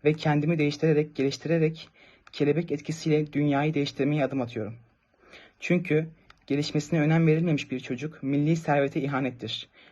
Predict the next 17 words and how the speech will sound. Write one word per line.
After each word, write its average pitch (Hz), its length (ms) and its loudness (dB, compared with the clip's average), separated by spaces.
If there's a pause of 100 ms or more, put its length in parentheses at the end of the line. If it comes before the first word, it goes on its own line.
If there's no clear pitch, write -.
(160)
Vatandaşın 147 720 2 (100)
çözüm 156 380 0
üretmek 165 380 0
yerine 131 260 0 (260)
şikayet 156 480 0
etmeye 135 280 0
harcadığı 143 440 0
zaman 151 360 2
da 139 180 -2 (220)
damlayan 147 380 2
musluk 147 360 -6
gibi 127 240 -4 (120)
ulusal 139 440 -4
bir 131 140 -4 (120)
israftır. - 680 -14 (1000)
İlkokulda 175 560 4
öğretmenimiz 151 800 0